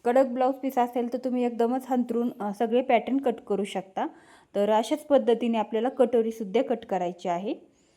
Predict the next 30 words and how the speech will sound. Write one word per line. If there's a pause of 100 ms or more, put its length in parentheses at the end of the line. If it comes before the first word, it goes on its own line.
(280)
तर
बघा, (1080)
डबल
फोल्ड
असल्यामुळं
आपल्याला, (460)
अं,
अस्तरचे
आणि
ब्लाऊज
पीसचे
हे
दोन्ही
पण
दोन
दोन
पार्ट
आपल्याला
निघतात. (640)
तर
बघा, (280)
आता,
आता (200)
काय
करायचं
आहे,
उरलेल्या
ह्याच्यामध्ये
आपल्याला,
अं,